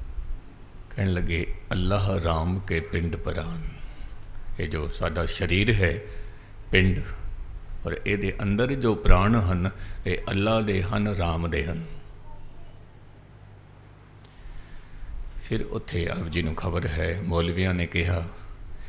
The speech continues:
ਕਿ ਜੇ ਅੱਲਾਹ ਵੀ ਉਹੀ ਹੈ, ਰਾਮ ਵੀ ਉਹੀ ਹੈ, ਫਿਰ ਸਾਡੇ ਨਾਲ ਨਮਾਜ਼ ਅਦਾ ਕਰੋ। ਮੈਂ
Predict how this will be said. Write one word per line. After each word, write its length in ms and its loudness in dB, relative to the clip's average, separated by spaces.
ਕਿ 100 -4
ਜੇ 300 0
ਅੱਲਾਹ 320 2
ਵੀ 180 2
ਉਹੀ 360 6
ਹੈ, 400 2
ਰਾਮ 320 2
ਵੀ 180 4
ਉਹੀ 340 6
ਹੈ, 180 4
ਫਿਰ 220 -2
ਸਾਡੇ 280 2
ਨਾਲ 260 0
ਨਮਾਜ਼ 340 0
ਅਦਾ 200 -2
ਕਰੋ। 260 -10
ਮੈਂ 140 -2